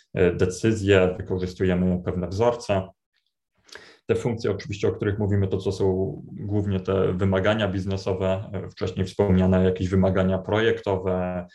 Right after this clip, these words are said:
wymagania jakościowe. E, więc zdecydowanie można powiedzieć, że z racji, że, że ta architektura właśnie pozwala na realizację tych funkcji,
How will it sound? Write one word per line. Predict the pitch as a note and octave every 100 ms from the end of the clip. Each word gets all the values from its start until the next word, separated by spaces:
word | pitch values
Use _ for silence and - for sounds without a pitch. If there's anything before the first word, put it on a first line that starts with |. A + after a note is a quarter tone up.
| _
wymagania | F#2+ F2+ F2+ F2+
jakościowe. | F2+ G#2+ G#2+ G2 - G2 F#2 F2+ F2+ _ _ _ _ _ _ _ _ - - - - _ -
E, | G#2 G2+ G2+ G2+ G2+ G#2 _ _ _
więc | - G2+ - _
zdecydowanie | B2 A2 A#2+ A2+ - A#2+ C#3+ C#3 D3
można | C3+ B2+ C3+ C3+ A#2+
powiedzieć, | - A#2 G#2+ G#2+ F#2+ F#2 F#2 F#2 - _ _ _
że | G2 F#2 F#2+ F#2+ F#2+ F#2+ - - _ _ _ -
z | A2
racji, | A#2 - A2+ G2+
że, | G#2 G2+
że | F#2+
ta | G#2+
architektura | G2+ G2+ F#2+ F#2+ - G2+ F#2 F#2 F#2 - -
właśnie | - G2+ F#2+ G2+ F#2+ - - _ _ _ _ _
pozwala | - G#2 G2 A#2+
na | G2+ G2+
realizację | G2+ G2 F#2+ A2 A#2 G2
tych | G2
funkcji, | - F#2+ - G2